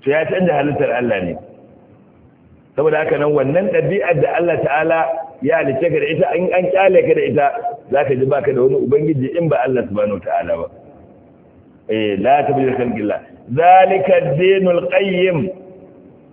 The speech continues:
Wannan zama akan wannan aqida ta farko, ta asali, ita ce addinul qayyim. Shine addini mai kakke wanda Allah Ta'ala yake son abi. Yake son dukkanin bayan su bi.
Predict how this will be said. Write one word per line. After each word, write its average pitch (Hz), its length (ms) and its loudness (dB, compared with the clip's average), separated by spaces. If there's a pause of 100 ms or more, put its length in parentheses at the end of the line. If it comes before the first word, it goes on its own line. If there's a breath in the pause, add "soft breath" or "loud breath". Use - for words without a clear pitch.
(600)
Wannan 175 800 0
zama 180 320 2 (160)
akan 151 240 0
wannan 143 360 0 (280)
aqida 131 480 -4
ta 104 80 -2
farko, 131 480 0
ta 143 240 -2
asali, 139 320 0 (800)
ita 135 240 -2
ce 117 240 -2
addinul 107 480 -2
qayyim. 113 400 -4 (480)
Shine 135 320 -2
addini 113 560 -2
mai 98 160 -2
kakke 151 500 -4 (540)
wanda 131 240 0
Allah 123 240 0
Ta'ala 113 400 -2
yake 104 240 -6
son 107 160 -2
abi. 87 240 -6 (480)
Yake 107 240 -4
son 117 100 -2
dukkanin 127 380 0
bayan 120 240 0
su 90 80 -8
bi. 85 120 -6